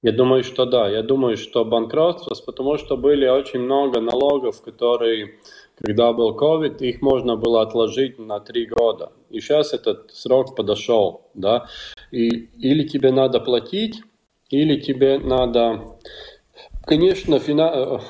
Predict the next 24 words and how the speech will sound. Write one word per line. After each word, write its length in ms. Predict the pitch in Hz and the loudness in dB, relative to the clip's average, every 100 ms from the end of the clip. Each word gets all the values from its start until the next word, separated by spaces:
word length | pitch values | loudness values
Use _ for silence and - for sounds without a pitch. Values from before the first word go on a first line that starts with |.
| - | -10
Министерство 680 | 127 139 123 - 175 175 120 | -4 -2 -2 0 -2 -2 -6
финансов 540 | - 143 185 196 - | -2 2 2 0 -4
сказало 540 | - 131 139 143 135 | -2 0 2 2 2
такую 360 | 113 113 - 127 | -2 -8 -4 -4
фразу: 420 | - 190 202 - - _ - | 0 0 0 -4 -8 _ -4
"Ну, 140 | 220 | 0
вы 100 | 202 | 2
можете 440 | 147 175 143 - | 2 2 0 -6
позвонить 640 | 120 135 123 160 226 254 - | -8 -8 -4 -6 -4 -6 0
и 100 | 139 | 2
отложить 580 | 131 147 143 135 170 151 | 2 0 -4 -2 -4 -6
ещё 260 | - 151 | -4 -2
на 120 | 139 | 0
два-три 580 | 107 104 127 117 - 117 | -2 0 2 0 -2 -6
года". 400 | 110 127 117 - - _ _ | 0 0 0 -4 -14 _ _
Но 300 | - 131 143 - | -2 0 0 -2
это, 520 | 170 170 175 147 - - _ - - - | -4 0 0 0 -6 -18 _ -20 -18 -14
это, 380 | 135 135 147 143 - | -14 -2 -2 -2 -8
ну, 320 | - 170 170 | 2 2 2
это 240 | 170 165 175 | 0 2 2
не 220 | 190 185 | 4 2
решение 640 | 170 - 190 190 170 131 | 0 0 2 2 2 -2
просто 440 | - 147 151 - | 0 0 0 0
откладывать. 840 | 120 - - 156 170 156 143 135 | -4 -4 -2 0 0 -2 -2 -2